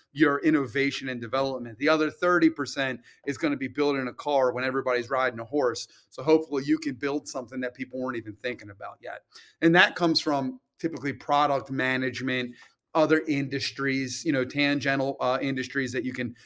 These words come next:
take guidance or advice from, you know, um,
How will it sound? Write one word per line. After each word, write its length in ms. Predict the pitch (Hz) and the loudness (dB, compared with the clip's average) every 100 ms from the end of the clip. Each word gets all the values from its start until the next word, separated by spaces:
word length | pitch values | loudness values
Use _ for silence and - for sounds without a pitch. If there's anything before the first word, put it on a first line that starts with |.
| - - | -20 -2
take 280 | 156 135 113 | 0 2 0
guidance 520 | 127 127 131 131 139 | 4 4 4 -2 0
or 80 | 127 | 0
advice 440 | 123 123 123 131 | 0 0 0 0
from, 480 | - 127 120 117 113 | -2 -2 0 -2 -6
you 100 | 131 | -4
know, 320 | 120 113 113 113 | -2 0 -2 0
um, 400 | 127 120 117 | 2 2 -2